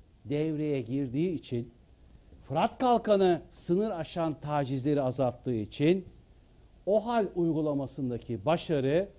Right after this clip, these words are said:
devleti kurtardı. Boşuna o hal yapmıyorlar.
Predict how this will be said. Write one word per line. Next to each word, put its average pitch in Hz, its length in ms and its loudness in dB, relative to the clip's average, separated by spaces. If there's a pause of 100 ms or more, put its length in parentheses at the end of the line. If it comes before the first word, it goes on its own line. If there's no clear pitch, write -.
(300)
devleti 147 1080 -2 (640)
kurtardı. 117 460 -6 (1120)
Boşuna 143 380 -4
o 131 100 -4
hal 120 200 -8
yapmıyorlar. 127 600 -8